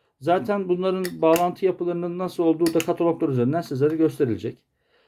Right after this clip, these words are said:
Ayrıca şöyle kapağın altında sipariş kodu da görünüyor arkadaşlar. Yan tarafı çevirdiğinizde diğer modüllerin bağlantısı için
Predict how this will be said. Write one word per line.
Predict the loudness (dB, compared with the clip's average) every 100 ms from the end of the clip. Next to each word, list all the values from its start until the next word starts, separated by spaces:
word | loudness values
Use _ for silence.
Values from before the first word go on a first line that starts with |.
| _
Ayrıca | 0 0 2 4 2 2 -8 _
şöyle | 0 2 0 -2
kapağın | -6 -2 -2 0
altında | -2 0 -2 0 0 -2
sipariş | -10 -8 0 0 2
kodu | 0 0 0
da | -2 -6 _ _ 0
görünüyor | 2 4 2
arkadaşlar. | 0 -2 -6 -10 -14 _ _ _ _ _ _
Yan | 0 2
tarafı | 0 -2
çevirdiğinizde | 2 4 4 0 -2 -2 0 0 -4 _ _ _ _
diğer | 2 4 4
modüllerin | 2 -4 -2 -2 0 2
bağlantısı | 2 2 -2 -6 -8
için | -6 -6 -6